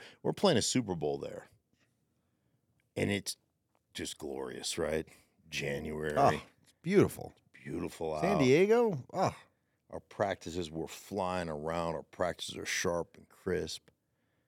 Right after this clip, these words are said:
Speaker 1: You get done with practice, you know, it's three o'clock in the afternoon and it's freaking gorgeous out. You go down to La Jolla, you know, get yourself a cocktail. <laughs> Like,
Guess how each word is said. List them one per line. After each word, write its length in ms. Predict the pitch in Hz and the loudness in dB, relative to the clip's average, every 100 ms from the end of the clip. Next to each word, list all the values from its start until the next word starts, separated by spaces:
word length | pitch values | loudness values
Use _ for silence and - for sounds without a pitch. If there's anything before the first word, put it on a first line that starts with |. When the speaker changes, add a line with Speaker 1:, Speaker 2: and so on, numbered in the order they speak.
| _ _ | _ _
Speaker 1:
You 120 | 87 | -10
get 280 | 85 98 92 | 0 0 2
done 360 | 95 92 92 | 2 4 2
with 200 | 82 78 - | 0 -6 -4
practice, 600 | 92 92 90 90 87 - | -2 0 -4 -8 -8 -10
you 60 | 85 | -6
know, 280 | 87 87 | -4 -4
it's 300 | 82 - - _ _ _ _ _ _ | -6 -8 -16 _ _ _ _ _ _
three 160 | 90 82 | -10 -10
o'clock 340 | - 87 82 | -4 -4 -4
in 60 | 85 | -4
the 80 | 87 | -2
afternoon 580 | 87 - 76 80 85 | -2 -4 -6 -2 -2
and 80 | 78 | -2
it's 180 | 71 - _ _ | -6 -14 _ _
freaking 280 | 92 - 71 71 73 | -8 -8 -20 -20 -8
gorgeous 480 | 76 87 85 78 | -2 -2 -4 -6
out. 180 | 82 82 | -6 -6
You 60 | - | -8
go 100 | 78 | -8
down 220 | 78 85 | -6 -6
to 60 | 76 | -4
La 180 | 73 76 | -4 0
Jolla, 500 | - 90 87 90 104 _ _ _ - - _ | 6 6 6 2 -2 _ _ _ -16 -16 _
you 100 | - | -8
know, 100 | 82 | -6
get 240 | 80 80 - | -4 -6 -4
yourself 300 | 78 92 76 | 0 0 0
a 40 | |
cocktail. 840 | - - 85 - 104 95 92 101 - | -2 -2 -2 0 4 6 6 4 0
<laughs> 40 | 190 - - - 254 - _ - - - - | -8 -6 -10 -8 -10 -10 _ -14 -14 -16 2
Like, 300 | 113 123 | 2 2